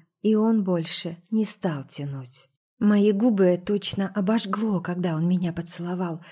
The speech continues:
Не мягко и робко, а напористо,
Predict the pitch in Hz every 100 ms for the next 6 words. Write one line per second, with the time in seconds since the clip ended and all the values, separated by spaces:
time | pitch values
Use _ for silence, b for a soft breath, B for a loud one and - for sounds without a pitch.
0 | B B B 254 247 202 190 185 - 240
1 | - 226 220 170 160 - 156 - 151 143
2 | 135 123 185 214 175 - 156